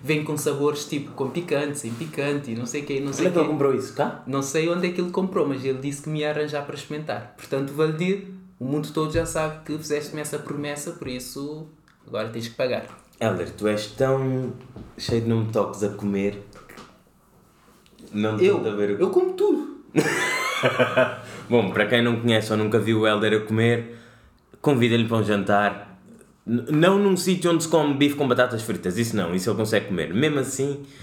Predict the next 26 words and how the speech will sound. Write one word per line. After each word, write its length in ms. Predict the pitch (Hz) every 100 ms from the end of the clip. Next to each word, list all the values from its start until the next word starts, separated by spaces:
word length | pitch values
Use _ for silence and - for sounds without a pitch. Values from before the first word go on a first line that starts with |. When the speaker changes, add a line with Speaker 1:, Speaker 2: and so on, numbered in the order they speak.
| -
Speaker 2:
tem 140 | - 123
que 40 |
cortar 280 | 127 117 123
Speaker 1:
Só 60 | 131
Speaker 2:
o 20 |
bife 240 | 139 123 139
em, 100 | 104
Speaker 1:
uma 100 | 143
Speaker 2:
em 100 | 143
mil 240 | 139 113
pedaços. 460 | 117 107 95 - - -
Speaker 1:
Só 240 | - 180 202
uma 220 | 226 220
coisa 280 | 214 190 185
que 80 | 180
eu 40 |
não 120 | 175 175
como 200 | 190 190
que 100 | 180
é 20 |
cebola, 440 | 170 135 120 110
o 40 | 113
resto 240 | 143 -
eu 40 | 120
como 160 | 170
tudo. 260 | 170 127 117